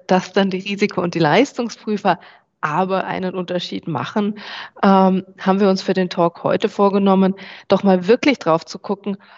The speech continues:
ob unser Gefühl, dass diese B Us doch alle irgendwie relativ ähnlich sind, stimmt oder ob das einfach so ein subjektiver Eindruck ist.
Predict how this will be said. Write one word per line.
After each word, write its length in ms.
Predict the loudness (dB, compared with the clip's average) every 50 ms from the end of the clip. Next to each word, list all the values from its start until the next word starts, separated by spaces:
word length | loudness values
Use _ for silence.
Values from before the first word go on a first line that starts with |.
| -20 -4 -2
ob 200 | -2 -2 0 -2
unser 300 | -2 -2 0 0 0 0
Gefühl, 520 | 0 -4 -4 -6 -4 -2 0 0 0 -2
dass 260 | 0 0 -2 -2 0
diese 200 | -2 0 0 2
B 120 | 2 0 -2
Us 260 | -2 -4 -6 -4 -2
doch 160 | -2 -4 -2 -2
alle 220 | 2 2 4 4 4
irgendwie 340 | 2 2 0 2 0 0
relativ 440 | 2 2 4 4 2 2 0 -4 -4
ähnlich 420 | -4 -4 -2 -2 -2 -2 -2 -4 -4
sind, 240 | -4 -4 -4 -4 -8 -14 -20 -20 -20 -12
stimmt 480 | -10 -8 -2 0 2 2 2 0 -2 0
oder 280 | 2 4 6 6 4 2
ob 120 | 0 -2
das 120 | -6 -6 -4
einfach 320 | -4 -6 -4 -2 -4 -4
so 120 | -2 -4 -4
ein 120 | -4 -2
subjektiver 600 | -2 -4 -2 0 0 -2 0 -4 -4 -2 -2 -2
Eindruck 400 | -2 -4 -6 -6 -6 -6 -6 -6
ist. 240 | -6 -8 -8 -10 -14